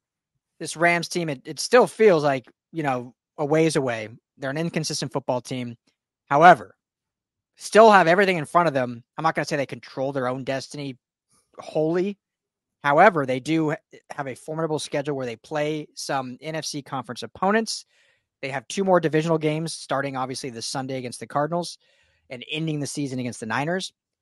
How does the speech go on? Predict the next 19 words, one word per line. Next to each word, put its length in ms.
So 120
there's 220
a 60
real 280
viable 420
shot 420
where 140
this 160
team 240
can 160
go 160
on 80
a 60
run 320
and 120
have 460
some 180
playoff 540
aspirations. 800